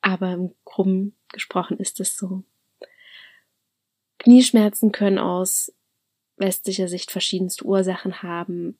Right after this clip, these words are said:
Sie können durch Unfälle passiert sein, es können Entzündungen im Kniegelenk sein, dabei auch Entzündungen, die nicht nur das Kniegelenk betreffen, sondern den ganzen Körper. Manchmal ist das dann ein Rheuma,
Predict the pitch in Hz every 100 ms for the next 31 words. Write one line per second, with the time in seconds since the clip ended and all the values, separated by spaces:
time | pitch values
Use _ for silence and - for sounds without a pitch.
0 | - 196 190 - 180 180 175 175 - 254
1 | 269 226 196 190 185 175 - 196 - 190
2 | 185 185 175 175 180 175 - 185 175 -
3 | 175 - 226 247 202 190 185 185 - 202
4 | 185 185 175 175 - 175 170 180 - _
5 | - - - 196 190 180 - 180 175 -
6 | - _ _ _ _ _ _ - 196 190
7 | - 190 185 185 180 185 185 - 175 170
8 | - - 240 233 190 185 - - - 190
9 | 180 - 185 175 175 175 170 170 170 -
10 | 202 202 190 - 185 196 _ _ - _
11 | _ _ - 196 185 - 175 - 175 -
12 | 170 170 - - 185 180 - 175 196 208
13 | 190 190